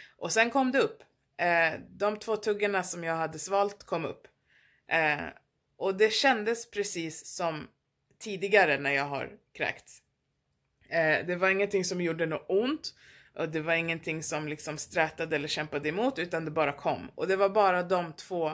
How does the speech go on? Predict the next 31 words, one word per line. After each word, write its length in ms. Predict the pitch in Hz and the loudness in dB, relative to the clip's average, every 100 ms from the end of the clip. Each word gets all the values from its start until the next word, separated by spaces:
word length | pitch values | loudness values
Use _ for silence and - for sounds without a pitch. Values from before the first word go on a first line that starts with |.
| 175 | -6
tuggorna 540 | - 165 165 160 117 - | -6 -4 -2 -2 -4 -8
som 220 | - 151 | -10 -10
kom 220 | - 147 | -8 -6
upp. 280 | 131 - - _ _ _ - _ | -6 -10 -20 _ _ _ -20 _
Eh, 180 | - 101 | -10 -6
och 80 | 175 | 0
sen 180 | 190 180 | 2 4
var 60 | |
jag 100 | 143 | 2
klar. 280 | - 117 - - _ _ _ _ _ _ _ _ _ _ _ _ _ _ _ _ _ _ _ _ _ _ _ | 0 -8 -8 -14 _ _ _ _ _ _ _ _ _ _ _ _ _ _ _ _ _ _ _ _ _ _ _
Ja. 200 | - - _ _ _ _ _ _ _ _ _ _ _ | -18 -18 _ _ _ _ _ _ _ _ _ _ _
Och, 340 | - 175 - | -2 -2 -2
ehm, 520 | 175 165 160 156 160 - _ _ _ _ _ _ _ _ _ _ _ _ _ _ - _ _ _ _ _ _ _ _ | 2 4 4 0 -8 -14 _ _ _ _ _ _ _ _ _ _ _ _ _ _ -20 _ _ _ _ _ _ _ _
alltså 180 | 190 190 | -4 2
jag 120 | 190 | 2
vill 120 | 185 | 4
ju 60 | 196 | 0
inte 160 | 190 | -2
påstå 420 | 185 220 202 196 208 | -2 2 2 2 -2
att 140 | 190 | -2
det 60 | 180 | -2
var 120 | 175 | 0
läskigare 560 | 175 - 175 170 165 | -2 -4 -4 0 2
än 80 | 165 | 2
någon 160 | 170 165 | 0 -2
annan 240 | 170 185 | -2 -2
gång 180 | 160 165 | -2 -4
när 100 | 170 | -6
man 180 | 165 165 | -6 -6
har 80 | 175 | -6
liksom 560 | 175 185 185 - - | -8 -8 -8 -10 -16